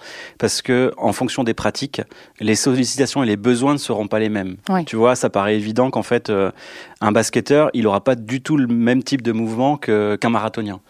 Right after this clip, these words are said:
Speaker 2: Oui.
Speaker 1: Euh, course rapide et saccadée dans un sens, course longue et longitudinale pour, pour un autre. Aussi, les besoins de la chaussure ne seront pas les mêmes. Et si la chaussure que tu choisis ne répond pas à ces besoins-là,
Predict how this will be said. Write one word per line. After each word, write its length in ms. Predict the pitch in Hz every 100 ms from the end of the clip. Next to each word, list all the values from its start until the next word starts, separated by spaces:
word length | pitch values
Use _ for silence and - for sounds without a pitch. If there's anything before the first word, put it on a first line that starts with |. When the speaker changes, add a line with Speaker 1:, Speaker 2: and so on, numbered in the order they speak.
| -
Speaker 2:
Oui. 220 | 214 165 113
Speaker 1:
Euh, 200 | 104 104
course 360 | - 139 - 123
rapide 440 | 120 120 127 120
et 60 | 113
saccadée 380 | 113 110 104 107
dans 240 | 101 101
un 80 | 107
sens, 460 | - 139 151 -
course 500 | - 127 - - -
longue 520 | 104 104 127 139 123 107
et 120 | 104
longitudinale 760 | 107 113 104 - 101 113 135 135
pour, 320 | 110 98 98
pour 180 | 113 110
un 80 | 107
autre. 220 | 98 - - - - - -
Aussi, 280 | 104 - 151
les 100 | 113
besoins 480 | 117 139 139 147 131
de 60 |
la 80 | 110
chaussure 420 | - 110 - 156 131
ne 80 |
seront 300 | 117 127 113 107
pas 100 | 104
les 100 | 101
mêmes. 220 | 98 95 - - - - 104
Et 60 |
si 180 | - 180
la 80 | 170
chaussure 340 | - 156 156 -
que 80 |
tu 160 | 135 131
choisis 380 | - 131 123 131
ne 80 | 107
répond 320 | 117 139 139
pas 160 | 131 120
à 60 |
ces 160 | - 107
besoins-là, 560 | 101 101 101 101 156